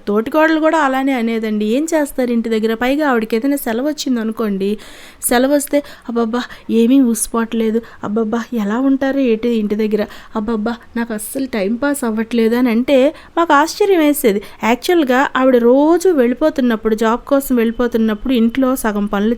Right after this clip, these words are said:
చేసేది, సగం పనులు చేసేది కాదు. పిల్లల్ని ఎవరి మీదకో వదిలేసేది, భర్తను కూడా వదిలేసేది.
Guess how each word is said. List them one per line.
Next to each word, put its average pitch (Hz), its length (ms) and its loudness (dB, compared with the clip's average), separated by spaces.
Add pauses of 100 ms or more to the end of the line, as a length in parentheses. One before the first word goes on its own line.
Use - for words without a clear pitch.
చేసేది, 247 460 0
సగం 208 320 -4
పనులు 185 260 -4 (100)
చేసేది 240 380 -2
కాదు. 254 280 -2
పిల్లల్ని 196 420 0
ఎవరి 185 220 -2
మీదకో 208 360 -2
వదిలేసేది, 240 600 0
భర్తను 208 380 -4
కూడా 220 240 0
వదిలేసేది. 240 680 0